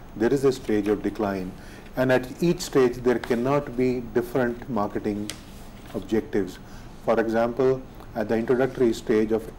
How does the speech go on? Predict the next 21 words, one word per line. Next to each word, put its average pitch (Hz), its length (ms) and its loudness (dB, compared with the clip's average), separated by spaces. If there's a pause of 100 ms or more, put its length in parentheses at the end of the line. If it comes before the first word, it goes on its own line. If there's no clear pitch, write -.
any 156 260 4
service, 117 600 2 (680)
the, 113 400 6 (720)
the 113 380 4
marketing, 127 640 2
uh, 120 380 -4
objectives 110 600 2
are 120 300 8 (440)
to 120 100 4
create 113 380 4
awareness 113 600 2
and 101 280 -8
trial. 101 400 2 (1200)
Create 151 320 6
more 127 220 6
awareness, 104 640 2
create 151 280 4
more 123 220 2
awareness 101 640 2
and 123 300 -2
trial. 95 360 0